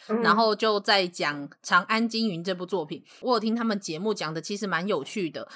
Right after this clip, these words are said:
Speaker 2: 那他们讲的刚好就是唐代，就真的是历史推理，我觉得应该真的比较历史推理，因为他们有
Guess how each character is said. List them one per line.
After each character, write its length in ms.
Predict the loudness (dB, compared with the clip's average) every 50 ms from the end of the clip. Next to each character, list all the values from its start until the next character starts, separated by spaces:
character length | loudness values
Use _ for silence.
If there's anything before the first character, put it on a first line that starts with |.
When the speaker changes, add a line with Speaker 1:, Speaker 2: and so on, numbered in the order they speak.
| -16 -4 2
Speaker 2:
那 160 | 2 4 4
他 140 | 4 4 4
们 140 | 4 4
讲 180 | 2 0 -2 -2
的 80 | -2 0
刚 200 | 2 2 2 4
好 180 | 2 2 2
就 160 | 2 0 0
是 380 | 0 2 0 0 0 0 -4 -6
唐 340 | -8 -6 -4 -2 -2 -2 -2 0
代， 280 | 2 2 2 2 -2 -12 _ -4
就 140 | -2 -2
真 160 | 0 2 2 2
的 100 | 2 2
是 320 | 2 2 2 2 2 0
历 260 | 0 2 2 2 2
史 200 | 0 -2 -4 -6
推 240 | -4 -4 -2 -2 -2
理， 100 | -2 -2
我 100 | -2 0
觉 120 | 2 2
得 80 | 2 4
应 100 | 2 4
该 180 | 4 2 2 2
真 160 | 0 -2 2
的 80 | 2
比 160 | 0 0 -2 -2
较 160 | 2 2 4
历 140 | 4 2 -4
史 160 | -4 -6 -4
推 160 | -2 -2 -2
理， 120 | -2 -2
因 140 | -2 0 2
为 100 | 2 2
他 140 | 4 4 4
们 260 | 4 4 2 0 -4 -8 -10 -20 -20 -20 _ _
有 240 | 0 2 2 2